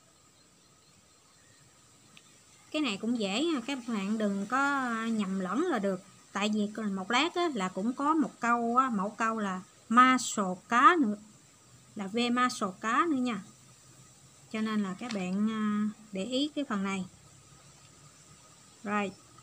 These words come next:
Chúng ta sẽ sang, à, ví dụ hai. Ở ví dụ hai này,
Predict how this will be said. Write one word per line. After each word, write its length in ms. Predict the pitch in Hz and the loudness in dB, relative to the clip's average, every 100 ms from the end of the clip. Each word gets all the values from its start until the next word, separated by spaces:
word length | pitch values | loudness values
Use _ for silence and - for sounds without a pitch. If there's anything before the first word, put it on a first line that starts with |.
| - - - - - - - - - - - - | -20 -20 -20 -20 -20 -20 -20 -20 -20 -20 -20 -16
Chúng 160 | - 262 | -6 -4
ta 180 | 254 226 | -4 -4
sẽ 220 | 220 220 | -6 -8
sang, 460 | 226 233 226 233 226 | -4 -4 -2 0 0
à, 180 | 220 214 | -2 -4
ví 120 | 254 | -2
dụ 180 | 247 208 | -2 -4
hai. 520 | - 254 254 254 208 - - - - - - - - - - - - - - - - - - - - - - - - - - - - - - - - - - - - - - - - - 1077 - - - - - - - - - | -2 2 4 4 0 -6 -16 -20 -20 -20 -20 -20 -20 -20 -20 -20 -20 -20 -20 -20 -20 -20 -20 -20 -20 -20 -20 -20 -20 -20 -20 -20 -20 -20 -20 -20 -20 -20 -20 -20 -20 -20 -20 -20 -20 -20 -20 -20 -20 -20 -20 -20 -20 -20 -16 -2
Ở 160 | 220 226 | 0 2
ví 120 | 294 | 0
dụ 200 | 254 214 | 2 0
hai 320 | 240 240 240 | 2 2 2
này, 300 | 233 214 196 | 2 0 -2